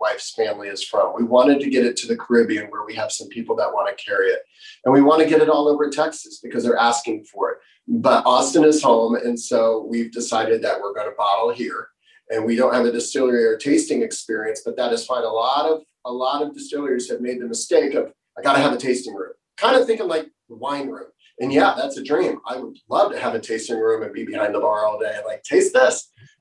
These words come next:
But the economics of that are just not feasible if you're looking at it.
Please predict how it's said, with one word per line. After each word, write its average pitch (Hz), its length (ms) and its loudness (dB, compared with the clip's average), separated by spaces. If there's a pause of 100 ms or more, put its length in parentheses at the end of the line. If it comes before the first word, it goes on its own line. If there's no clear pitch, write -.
But 139 280 4
the 139 140 0
economics 135 680 0
of 202 180 -2
that 247 320 0 (400)
are 139 100 -2
just 135 240 -6
not 139 340 0 (160)
feasible 120 500 0
if - 140 -6
you're 120 140 2
looking 120 300 0
at 95 160 -2
it. 95 80 -6